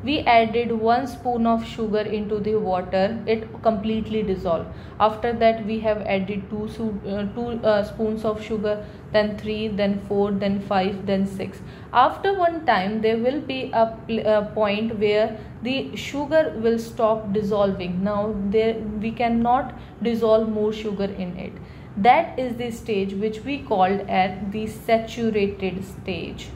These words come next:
Okay, this is the saturated stage of that solution.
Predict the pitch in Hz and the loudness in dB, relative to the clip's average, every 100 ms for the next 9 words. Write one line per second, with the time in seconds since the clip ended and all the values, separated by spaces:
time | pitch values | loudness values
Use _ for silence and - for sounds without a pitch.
0 | - - 214 220 226 202 208 220 - 202 | -12 -8 -8 -2 -2 2 2 0 -2 -2
1 | 190 190 185 175 - - - - - 226 | -2 -4 -4 -4 -6 -12 -12 -12 2 4
2 | 220 - 226 214 208 190 190 185 180 - | 4 0 -2 0 2 0 -2 -6 -6 -8
3 | 196 175 175 - - - 175 170 - - | -6 -6 -6 -6 -6 -4 -2 -2 -4 -12
4 | - - - 208 202 190 190 175 | -14 -10 0 0 2 -2 -4 -10